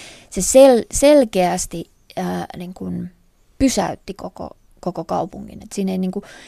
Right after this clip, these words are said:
ei ollut ketään, joka olisi jäänyt tunnekylmäksi sille, mitä, mitä tapahtui. Ja, ja se, se todellakin sellainen niin kuin, ää, ensi-, ensimmäinen reaktio, sellainen niin kuin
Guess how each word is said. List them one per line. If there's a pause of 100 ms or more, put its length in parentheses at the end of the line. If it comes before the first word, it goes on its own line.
(120)
ei
ollut
ketään,
joka
olisi
jäänyt
tunnekylmäksi
sille,
mitä, (260)
mitä
tapahtui. (680)
Ja, (220)
ja
se, (120)
se
todellakin
sellainen
niin
kuin, (1080)
ää, (320)
ensi-,
ensimmäinen
reaktio,
sellainen
niin
kuin